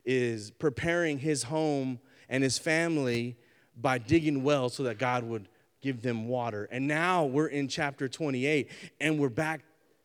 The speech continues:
we're back to Jacob. Now, in the chapter before, between Isaac digging the wells and where we're at now,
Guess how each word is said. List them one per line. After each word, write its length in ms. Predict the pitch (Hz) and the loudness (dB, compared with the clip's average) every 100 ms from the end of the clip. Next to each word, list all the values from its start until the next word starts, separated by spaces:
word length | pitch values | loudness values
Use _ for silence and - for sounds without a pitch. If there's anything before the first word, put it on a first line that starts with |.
| - | -6
we're 80 | 127 | 0
back 320 | 156 160 - | 2 2 0
to 120 | 151 | -4
Jacob. 540 | 117 156 156 139 123 | 2 4 4 2 0
Now, 240 | 131 131 127 | 2 0 0
in 120 | 147 | -2
the 80 | 139 | 0
chapter 460 | 117 175 185 202 190 | 0 0 0 2 2
before, 800 | 160 160 - 196 185 139 123 - - - - | 2 0 6 8 8 8 4 0 -16 -14 2
between 640 | 143 139 160 180 180 175 - | 2 4 2 4 4 4 0
Isaac 680 | 151 175 180 147 156 131 - - - | 4 6 6 6 6 6 -2 -20 -2
digging 380 | 113 165 180 170 | 6 6 6 2
the 100 | 156 | 2
wells 560 | 135 160 165 147 135 131 | 6 6 6 6 2 2
and 220 | 135 131 | 2 6
where 180 | 170 165 | 6 8
we're 140 | 165 | 10
at 200 | 156 143 | 8 6
now, 440 | 160 180 147 123 | 2 0 0 -4